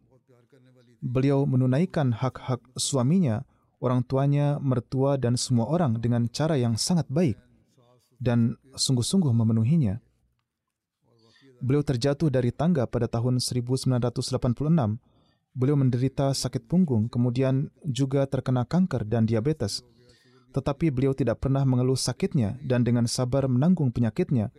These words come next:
Beliau tetap berjalan dan bergerak seperti halnya orang yang sehat. Beliau terus mengajarkan doa-doa kepada anak-anaknya dan cucu-cucunya,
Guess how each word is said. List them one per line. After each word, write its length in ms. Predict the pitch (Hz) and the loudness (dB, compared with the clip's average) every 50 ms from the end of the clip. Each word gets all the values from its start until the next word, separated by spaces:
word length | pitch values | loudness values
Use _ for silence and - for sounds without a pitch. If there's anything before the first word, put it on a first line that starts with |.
| - _ _ - - _ _ _ _ _ _ | -20 _ _ -20 -20 _ _ _ _ _ _
Beliau 240 | - 127 131 139 135 | -4 -2 -2 0 0
tetap 240 | 143 135 - 139 135 | -2 -4 -4 -6 -4
berjalan 480 | 139 127 117 110 131 131 131 143 143 | -2 -2 -2 0 0 0 2 2 2
dan 200 | 143 131 127 127 | 2 2 2 2
bergerak 360 | 117 123 120 123 180 170 147 - | 2 0 0 0 0 -2 -2 -4
seperti 360 | - - - - 120 123 117 110 | -6 -6 -4 -4 -2 -2 0 0
halnya 320 | 123 127 135 135 143 - | 0 0 0 0 0 -2
orang 240 | 123 120 117 117 113 | -2 0 0 0 0
yang 80 | 107 | -2
sehat. 320 | - - - 160 151 123 107 - _ - _ _ _ _ _ _ _ _ _ _ _ _ _ | -2 -2 -2 -2 -2 -2 -2 -6 _ -18 _ _ _ _ _ _ _ _ _ _ _ _ _
Beliau 220 | - 127 139 143 135 | -4 0 0 0 0
terus 300 | - 156 175 185 - - | 0 0 0 -2 0 0
mengajarkan 540 | 143 127 120 113 - 135 131 - - 143 139 | 0 0 0 0 0 -2 -2 0 0 0 2
doa-doa 440 | 127 120 104 113 135 170 185 147 117 - | 2 2 0 0 0 -2 -2 -2 -4 -4
kepada 400 | - 120 - 127 113 120 113 117 | -6 -6 -4 -2 -2 0 0 0
anak-anaknya 580 | 120 120 - - 131 123 131 - - 147 143 135 127 | 0 0 -2 -2 -2 -2 -2 -2 -2 -2 -2 0 0
dan 180 | 127 117 113 | 0 0 0
cucu-cucunya, 720 | - - 123 - 127 - 120 - - 196 185 139 98 101 | -2 -4 -4 -4 -4 -4 -4 -2 0 2 2 2 0 -2